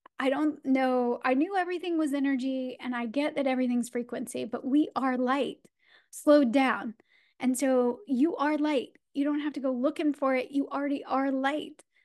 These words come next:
We tend to the light. So that, I believe, so that you can be the light that you are here in the world, right? I believe that we are here to share our particular light.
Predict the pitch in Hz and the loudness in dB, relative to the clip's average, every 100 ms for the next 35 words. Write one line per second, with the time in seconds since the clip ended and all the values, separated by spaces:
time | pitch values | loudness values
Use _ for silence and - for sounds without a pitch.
0 | _ _ _ 269 294 - - - 320 381 | _ _ _ 0 0 -2 -14 -6 -2 0
1 | 381 370 - 247 240 240 - - - - | -2 -6 -8 -6 -4 -4 -4 -6 -14 -20
2 | _ _ _ - - 285 269 262 - - | _ _ _ -4 2 4 4 0 -4 -10
3 | 269 359 370 269 - 233 240 _ - - | -6 -6 -4 -4 -6 -8 -14 _ -16 -8
4 | - 302 302 277 269 302 - 285 277 269 | 4 6 6 4 6 6 6 6 6 6
5 | 269 277 277 _ - 277 262 240 254 - | 2 2 -2 _ 0 2 4 2 -2 -8
6 | - 254 254 269 262 269 - 233 226 240 | -8 -4 -2 0 2 2 2 2 2 -2
7 | 269 - 277 254 269 330 349 466 415 - | -6 -4 2 2 4 4 4 4 2 0
8 | 233 233 247 - 233 302 320 285 277 247 | -6 -4 -4 -4 -2 -2 -2 -2 -2 -2
9 | - 269 294 294 294 254 233 - - 339 | -2 2 2 2 -2 -6 -8 -12 -4 -2
10 | 339 226 226 294 _ _ _ _ - 277 | 0 0 0 -4 _ _ _ _ 0 0
11 | - 269 247 247 - 240 254 - 262 247 | 2 2 2 0 0 -2 -2 -4 -8 -8
12 | 233 233 233 240 269 311 - - - | -4 -2 0 0 0 -2 -6 -12 -20